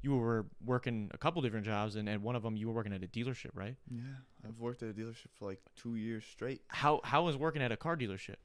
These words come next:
Speaker 2: I mean, it's, it's soul sucking. I mean,
Speaker 1: <laughs>
Speaker 2: it's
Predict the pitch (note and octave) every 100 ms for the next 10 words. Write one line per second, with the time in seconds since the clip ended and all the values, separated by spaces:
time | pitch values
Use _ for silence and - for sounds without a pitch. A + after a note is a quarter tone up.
0 | - B2+ C#3 C3 A#2+ A#2 _ _ - -
1 | A3+ - - - - - _ _ A2+ -
2 | - B2 C3 D3+ D#3 D#3+ E3+ E3 E3 -
3 | - - A#3+ - E3+ D3+